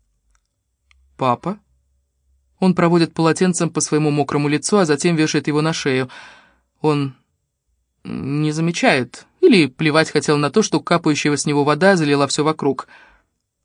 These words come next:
«Гидеон, это Элла Харпер, дочь Стива». Сын Калум окидывает меня быстрым взглядом. «Значит, ты нашел ее?»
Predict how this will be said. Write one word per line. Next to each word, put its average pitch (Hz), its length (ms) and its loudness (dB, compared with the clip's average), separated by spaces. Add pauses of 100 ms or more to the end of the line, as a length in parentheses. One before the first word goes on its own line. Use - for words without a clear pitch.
(840)
«Гидеон, 131 600 -6 (840)
это 214 340 2
Элла 202 260 2
Харпер, 147 520 -2 (440)
дочь 139 280 -2
Стива». - 480 -6 (1700)
Сын 131 280 -6
Калум 170 320 0
окидывает 143 440 -4
меня 143 200 -2
быстрым 147 320 -4
взглядом. 147 520 0 (2000)
«Значит, 185 380 -2
ты 220 100 2
нашел 208 320 2
ее?» 120 240 -6